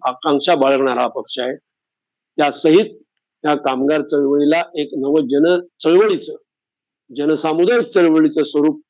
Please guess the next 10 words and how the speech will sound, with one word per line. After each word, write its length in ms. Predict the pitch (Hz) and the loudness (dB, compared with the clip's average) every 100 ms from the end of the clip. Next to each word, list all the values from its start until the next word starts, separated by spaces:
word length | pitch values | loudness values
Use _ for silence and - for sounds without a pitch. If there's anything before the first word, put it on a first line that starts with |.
| _ 135 | _ -4
देण्याचा 400 | 143 147 151 143 | -2 -2 -4 -6
प्रयत्न, 640 | - - 185 180 147 120 - _ _ _ _ _ _ - | -8 -6 -4 -4 -4 -6 -6 _ _ _ _ _ _ -6
एक 180 | 135 127 | -4 -2
नियोजन 520 | 120 160 170 139 110 - _ _ _ _ _ _ | 2 4 4 2 -4 -12 _ _ _ _ _ _
आणि 280 | 123 135 - - - | -6 -4 -4 -10 -8
एक 300 | 143 131 - - - | -4 -4 -8 -12 -4
ऐलान 500 | 135 160 202 143 113 | 0 2 0 -2 -6
ज्याला 240 | - 127 | -4 -4
आपण 200 | 117 123 | -2 -2
म्हणतो 340 | 113 107 - | -2 -2 -2